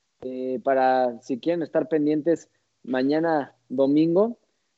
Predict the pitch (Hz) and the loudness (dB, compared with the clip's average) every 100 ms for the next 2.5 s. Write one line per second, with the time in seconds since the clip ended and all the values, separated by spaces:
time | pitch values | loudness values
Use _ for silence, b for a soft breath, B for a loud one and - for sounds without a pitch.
0 | _ 143 160 190 185 175 156 151 147 143 | _ 0 2 2 2 4 6 6 6 4
1 | 143 139 143 - 143 139 185 160 147 135 | 2 2 -2 -2 -2 0 0 0 0 0
2 | 131 170 180 190 202 | -2 -2 -2 -2 -4